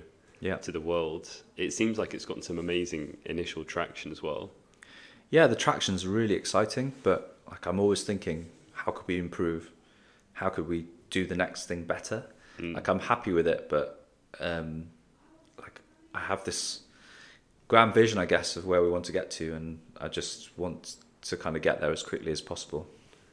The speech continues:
Speaker 2: Yeah, I totally understand that. And it's, um,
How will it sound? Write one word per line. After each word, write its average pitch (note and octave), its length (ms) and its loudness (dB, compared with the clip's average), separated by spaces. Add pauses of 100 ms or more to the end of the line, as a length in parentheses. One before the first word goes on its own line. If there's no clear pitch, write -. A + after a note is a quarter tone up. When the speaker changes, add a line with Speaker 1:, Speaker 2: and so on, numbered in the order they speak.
(220)
Speaker 2:
Yeah, F2+ 420 -2
I G2+ 140 2
totally G#2 400 -2
understand E2 520 -4
that. D#2 160 -6
And A2+ 120 -2
it's, - 180 -4
um, A#2 440 -4